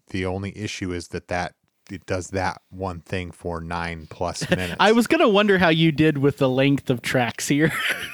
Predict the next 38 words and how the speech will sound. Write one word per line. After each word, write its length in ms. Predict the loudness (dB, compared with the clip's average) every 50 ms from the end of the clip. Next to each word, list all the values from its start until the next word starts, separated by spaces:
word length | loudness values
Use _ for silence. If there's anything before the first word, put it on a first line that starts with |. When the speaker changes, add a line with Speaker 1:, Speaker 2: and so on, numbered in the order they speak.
| -4 -2 0
Speaker 1:
Yeah, 340 | 2 2 2 2 0 -2 -4 -4 -2
well, 440 | 0 2 4 4 4 4 2 2 -2 -6 -14 -20 _ _ _ -6
I'm 160 | -4 0 2
okay 320 | 2 2 2 2 2 2 4
with 300 | 2 2 0 -2 _ _ _ _ _ -2
long 360 | 2 4 4 4 4 2 0
sometimes, 600 | -2 -4 -4 -2 0 0 0 0 0 -2 -6 -4
but 180 | -2 -2 -2 -2 -2
I 100 | -2 -2
mean, 280 | -2 -2 -4 -4 -6
s-, 200 | -8 -10 -14 -18 -18 -20 -20 -20 -20 -20 _ _ -8
some, 320 | -4 0 2 2 2 2
on 200 | 2 2 2 2
some 220 | 2 2 2 4
of 80 | 4 4
these, 240 | 4 2 2 0 -2
I 160 | -2 0 0
am 240 | 2 2 2 2 0
feeling 680 | -2 0 0 2 2 2 2 0 -2 -4 -6 -10 -12 -14 -14
the, 240 | -4 -2 -2 -2 -2 _ _ _
the 140 | 0 2 2
length, 420 | 4 2 2 0 -2 -4 -6 -10 -8
especially 760 | -8 -6 -6 -4 -2 2 2 2 2 2 0 0 2 2 2
when 200 | 2 2 0 0
it's 180 | 0 -2 -2 -2
only 260 | -2 -2 0 -2 -2 -4
kind 220 | -2 -2 -2 0
of 180 | -2 -2 -4 -4
doing 360 | -2 -2 0 0 -2 -4 -6 -10 -18 -20 -20 -20 -20 _ _ _
one 300 | 0 2 2 2 2 0
thing. 320 | 0 0 0 0 0 -2 -2
But 160 | 0 2 2
I 140 | 2 2 0
understand 600 | -2 -2 -2 -2 -2 -4 -2 -2 0 0 0 0
this 160 | -2 -4 -4
is 100 | -4 -2
the 120 | 0 0 0
genre. 580 | 2 2 0 0 0 -2 -2 -4 -4 -4 -6